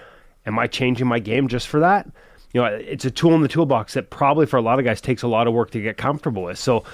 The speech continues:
there's the challenge, there's the answer. Not everybody has the answer in their toolbox. Hughes is different. Um, and we are seeing goalies around the league. I think we even talked about this last time. I mentioned the panda.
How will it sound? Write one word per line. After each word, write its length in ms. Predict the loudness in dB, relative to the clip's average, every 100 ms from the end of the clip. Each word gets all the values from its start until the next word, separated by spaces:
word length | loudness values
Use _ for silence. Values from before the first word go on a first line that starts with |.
| -20 -20 -20 -12 0
there's 200 | 2 2
the 60 |
challenge, 420 | 2 4 4 4 4
there's 180 | 2
the 160 | 4 4
answer. 240 | 4 0
Not 200 | 0 4
everybody 380 | 4 4 2 2
has 240 | 2 2 2
the 140 | 2
answer 380 | 0 -2 -2 -2 2
in 240 | 2 4
their 140 | 2
toolbox. 640 | 0 2 2 2 -4 -10 -20 -20 -20 -20 _ _ _
Hughes 340 | -4 2 2
is 80 | 2
different. 320 | 2 0 -2 -20 _ _ _ _ _ -2
Um, 360 | 0 2 0 0
and 200 | 2 4
we 120 | 6
are 100 | 4
seeing 320 | 4 4 6
goalies 280 | 6 4 4
around 320 | 2 2 2
the 80 | 2
league. 380 | 2 2 2 -4
I 100 | -8
think 240 | -4 0
we 80 | 2
even 200 | 4 2 -2
talked 300 | -2 -2 -2
about 160 | -6
this 140 | -4 0
last 240 | 0 0
time. 220 | 0 2
I 80 | 2
mentioned 420 | 2 0 0 0
the 40 | 0
panda. 480 | 0 0 0 -2